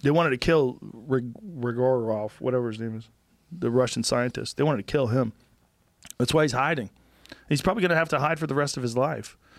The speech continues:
I mean, this is just the, the, the life he chose.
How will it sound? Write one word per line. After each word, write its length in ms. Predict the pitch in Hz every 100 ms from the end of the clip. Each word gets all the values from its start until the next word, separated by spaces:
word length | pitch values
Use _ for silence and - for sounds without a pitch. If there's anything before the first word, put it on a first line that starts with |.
| - _ _ _ -
I 60 |
mean, 380 | 135 131 131 123
this 200 | 135 -
is 160 | 131 -
just 300 | 139 131 -
the, 300 | 127 123 -
the, 120 | 135 123
the 140 | -
life 260 | 127 131 135
he 120 | 139
chose. 560 | - 135 82 65 -